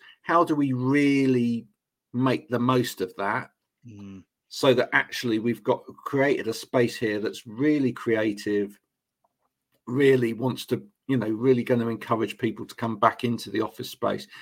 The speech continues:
Speaker 1: 'Cause I, I, I still feel that there's a real, you know, push to try and get people back into the office, but it's
Speaker 2: Yeah.
Speaker 1: gotta, you know, the office has gotta change. You
Speaker 2: I
Speaker 1: know?
Speaker 2: went yesterday, and I won't say who it was, but, but an organisation who's,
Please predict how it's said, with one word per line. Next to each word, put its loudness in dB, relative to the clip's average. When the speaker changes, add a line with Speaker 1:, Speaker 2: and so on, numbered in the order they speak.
Speaker 1:
'Cause 2
I, 4
I, 0
I 2
still 4
feel 4
that -6
there's 2
a 0
real, 2
you 0
know, 4
push 2
to -10
try 0
and -4
get 0
people -4
back 2
into -2
the -8
office, -10
but -6
it's -4
Speaker 2:
Yeah. -4
Speaker 1:
gotta, 2
you 2
know, -8
the 2
office 2
has -10
gotta 2
change. -2
You -2
Speaker 2:
I 6
Speaker 1:
know? 6
Speaker 2:
went 6
yesterday, 6
and 4
I 6
won't 6
say 4
who 2
it 0
was, 4
but, -2
but 0
an 2
organisation 2
who's, -4